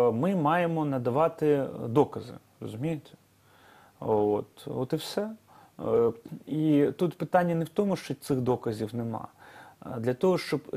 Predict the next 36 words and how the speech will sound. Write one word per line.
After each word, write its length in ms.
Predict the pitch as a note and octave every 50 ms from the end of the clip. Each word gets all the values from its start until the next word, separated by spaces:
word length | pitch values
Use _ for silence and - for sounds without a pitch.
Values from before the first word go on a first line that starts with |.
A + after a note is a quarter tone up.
| D3 C3
ці 140 | - - D#3+
докази 380 | C#3 E3+ D#3 - D#3 C3 C3
визнавалися 580 | B2+ B2+ A#2+ B2 C3+ C#3 D3+ D3 C3+ - - B2
в 40 | B2
міжнародних 500 | A#2+ A#2 B2+ B2+ C3+ C#3 A#2 A#2 G#2 -
судах, 400 | - - A2+ B2 E3+ G3 G#3+ G3+ - - - - - _
має 140 | B2+ C3 C#3+
бути 220 | C#3+ D3+ C#3+ - B2+
певна 400 | - - D#3+ E3 D#3 D3 C3+ B2
процедура 800 | - - A#2 - - - A#2+ A2 A2 C3+ F3 F#3+ G3 F#3+ D3 B2+
їх 420 | - A#2+ G#2 G#2+ A#2+ D#3 D#3+ - - -
отримання. 640 | D3 - - F3+ F3 E3+ B2+ G#2 - - - - - _ - - - _
Тобто 300 | - A#2 - - B2 A#2+ - - -
<clears throat> 140 | - B2+ D3+
ви 360 | C#3+ C3 B2 A#2+ C3+ C#3+ C#3
не 100 | C#3+ E3
можете, 340 | F3 F#3+ D#3 C3+ - - A2
знаєте, 260 | A2+ D3 D3+ - A#2+
от 140 | A2 - G#2+
як 140 | A2+ G#2+ - - - - - _
прийти, 300 | - A#2+ A#2 A#2 - C3+
просто 320 | - - B2 A#2+ - - A2+
записати 480 | A2 A2+ - A2 - C3+ B2 A#2+ B2+
на 100 | A#2 A2+
диктофон 420 | A2+ A2 G#2 - - A2+ - D3 C#3
і 40 | -
сказати: 340 | - - A2+ G#2+ - A2
«Це 160 | G2+ - - G#2
доказ». 420 | F#2+ - - - - - - - _ _ _ _ _ - - _ _ _
Це 120 | - B2
неправда. 560 | B2 C3+ C3 - A#2+ A2 - - A#2+ - - - _ _ - - _ _
О, 200 | - A#2 A2+ A2
так 260 | A2 - C3 B2+ - -
з-, 240 | C#3 A2+ A#2 B2+ C3
не 120 | B2 A#2+
працює. 420 | A#2+ A#2+ C3 B2+ - - - -